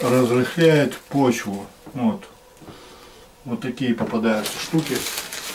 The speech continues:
Сейчас мы применяем седьмой номер, семь на семь.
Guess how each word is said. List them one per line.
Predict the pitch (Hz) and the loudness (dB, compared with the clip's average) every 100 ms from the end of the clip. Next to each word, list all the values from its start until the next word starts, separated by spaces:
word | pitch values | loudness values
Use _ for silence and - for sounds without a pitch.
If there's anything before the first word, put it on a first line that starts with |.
| - - - - - - - - - - - - - - - - - - - - - - - - - - - - - - - - - | -14 -18 -20 -20 -20 -18 -16 -18 -18 -18 -18 -20 -20 -20 -20 -20 -16 -14 -12 -12 -14 -20 -20 -20 -20 -16 -14 -12 -14 -12 -14 -14 -10
Сейчас | 143 190 202 190 | -2 2 4 4
мы | 160 | 2
применяем | 143 143 151 175 160 | 4 6 6 6 6
седьмой | 131 139 127 156 156 | 4 -2 2 6 6
номер, | 139 131 110 104 | 8 8 6 6
семь | - 156 156 | 0 2 4
на | 147 | 4
семь. | 131 - 107 | 2 0 0